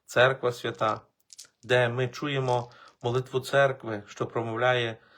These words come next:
сотнями, тисячами, мільйонами голосів і сердець. Тому, власне, наголошую кожного. Повірте, коли ви не просто спробуєте, це не страва, яку треба пробувати,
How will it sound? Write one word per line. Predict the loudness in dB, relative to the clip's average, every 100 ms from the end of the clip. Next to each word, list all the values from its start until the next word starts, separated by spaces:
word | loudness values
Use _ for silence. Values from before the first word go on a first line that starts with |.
| _ -4
сотнями, | -2 -2 -4 -4 -4
тисячами, | -6 -4 -4 -4 -6 -6
мільйонами | -6 -2 0 0 -2
голосів | -4 -4 -6 -8 -10
і | -10
сердець. | -6 -6 -4 -6 -6 -10 -20 _ _ _ _ _ _
Тому, | -2 0
власне, | 2 0 0 -2
наголошую | 0 0 0 0 -2 -4 -8
кожного. | -6 -6 -6 -8 -12 -14 -14 _ _ _ _ _ _ -8
Повірте, | -6 -4 -2 2 0 -2 _ _ _ -6
коли | -2 0
ви | 2 2 0 -6 _ _ _ _
не | -10
просто | -4 -4 -4 -8
спробуєте, | -4 -2 0 -2 -6 -6 -10 -12 _ _ _ _
це | -2 2 2 0 -6
не | -8
страва, | -6 0 4 4 4
яку | -2 -6 -6
треба | -4 -4
пробувати, | -2 -2 -2 -4 -8 -10